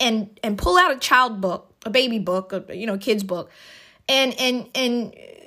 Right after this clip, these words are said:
ask a nominee to the nation's highest court if she thinks babies are racist. I, I mean, I just, I don't know where we are. And where we are is not a good place. But the most disgusting display of all was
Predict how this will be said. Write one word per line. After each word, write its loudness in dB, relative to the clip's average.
ask 2
a 2
nominee 2
to -6
the -2
nation's -2
highest 0
court -2
if -2
she -6
thinks -4
babies 0
are 0
racist. -2
I, 4
I 0
mean, -2
I 2
just, -2
I 6
don't 0
know 2
where 4
we -2
are. -4
And 2
where 6
we 2
are 6
is 2
not 4
a 0
good 0
place. -2
But -10
the 0
most 2
disgusting 0
display 0
of 2
all 6
was 0